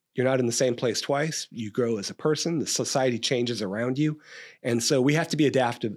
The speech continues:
adaptive rather, to that. Post does pretty good at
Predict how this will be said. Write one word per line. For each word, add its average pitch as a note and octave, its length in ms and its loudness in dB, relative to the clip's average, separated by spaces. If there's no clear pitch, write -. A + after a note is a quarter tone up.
adaptive B2 720 -2
rather, G2+ 360 -2
to - 200 -8
that. F#2 280 -6
Post F#3+ 280 4
does F3+ 180 4
pretty E3+ 280 0
good B2 440 2
at A#2 420 -2